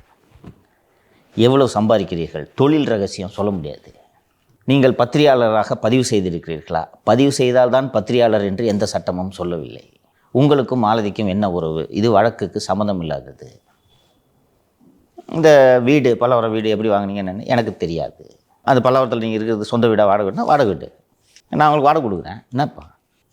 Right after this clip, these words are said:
அப்புறம் இன்னும் ரெண்டு மூணு கேள்வி இதே ரீதியில, இந்த குடும்ப நல நீதிமன்றத்துல உங்க மீது வழக்கு நிலுவையில் இருக்கான்னா தெரியாது, நினைவில்லை,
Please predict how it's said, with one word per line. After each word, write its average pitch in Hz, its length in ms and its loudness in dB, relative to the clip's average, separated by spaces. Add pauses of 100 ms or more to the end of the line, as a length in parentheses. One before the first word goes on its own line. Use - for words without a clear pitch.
அப்புறம் 165 400 2
இன்னும் 156 540 4
ரெண்டு 127 180 2
மூணு 120 140 -4
கேள்வி 123 180 2
இதே 127 340 2
ரீதியில, 107 400 0
இந்த 104 160 0
குடும்ப 123 320 0
நல 95 400 -2
நீதிமன்றத்துல 92 1200 -8
உங்க 90 200 -4
மீது 92 220 -4
வழக்கு 90 280 -2
நிலுவையில் 87 400 -4
இருக்கான்னா 78 360 -8 (460)
தெரியாது, 98 680 0
நினைவில்லை, 104 560 -2